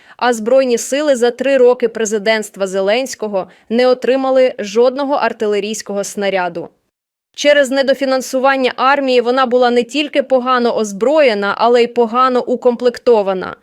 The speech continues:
За планом оборони України Південь мали захищати п'ять бригад. Натомість їх було лише дві,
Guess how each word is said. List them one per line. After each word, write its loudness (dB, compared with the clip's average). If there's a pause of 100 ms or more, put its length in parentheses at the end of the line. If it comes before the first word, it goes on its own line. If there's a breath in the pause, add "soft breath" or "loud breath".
(140)
За 0
планом 0
оборони 2
України 0
Південь -2
мали 2
захищати 0
п'ять 0
бригад. -2 (320 soft breath)
Натомість 0
їх -4
було 2
лише -2
дві, -2